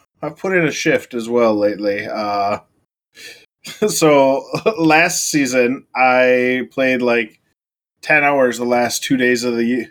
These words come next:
year to get from, like, season rank eighty-four to one hundred, uh, so I could hit a hundred on the season pass before it was done. Like, literally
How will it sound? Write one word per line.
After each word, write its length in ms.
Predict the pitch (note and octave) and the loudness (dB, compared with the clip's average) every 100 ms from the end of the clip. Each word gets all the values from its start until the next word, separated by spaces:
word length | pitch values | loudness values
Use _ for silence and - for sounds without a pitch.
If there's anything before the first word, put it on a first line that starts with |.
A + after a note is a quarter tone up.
| - | -12
year 260 | C#3+ C#3 A#2+ | -4 -2 -2
to 60 | |
get 200 | A2+ A#2 | -2 -4
from, 220 | - B2 | 0 0
like, 280 | A#2+ A2+ A2 - | 2 0 -2 -8
season 440 | - C#3 B2+ B2 | -6 -2 -2 0
rank 260 | A#2+ B2 A#2 - | 0 -2 -4 -4
eighty-four 520 | B2 A#2+ A#2+ B2 A#2+ | -2 -4 0 0 0
to 120 | A2+ | -2
one 180 | A2+ A2 | -2 -2
hundred, 520 | G#2+ A#2 A2+ G#2+ G#2+ | 0 -2 0 -2 -4
uh, 380 | - G2 G2+ G2 G2+ _ _ _ _ _ _ _ _ - - _ | -6 -2 0 -2 -6 _ _ _ _ _ _ _ _ -20 -20 _
so 180 | - - | -6 -2
I 60 | B2+ | 0
could 200 | A#2 A2 | -2 -6
hit 180 | - B2+ | -4 -2
a 80 | A2 | 0
hundred 240 | A#2+ A#2 | 0 -2
on 80 | G#2+ | -2
the 40 | |
season 280 | - A#2+ G#2+ | -2 -2 -2
pass 280 | A#2 A2 - | -2 -2 -4
before 220 | - A2+ | -10 -10
it 40 | |
was 60 | G#2 | -6
done. 200 | A2 G2 | -6 -4
Like, 220 | G#2+ G#2+ - - _ _ _ | -4 -6 -10 -20 _ _ _
literally 880 | D3+ G3 F3+ E3 D#3+ D3+ D3 C#3+ C#3 | 0 4 6 8 6 4 0 0 -2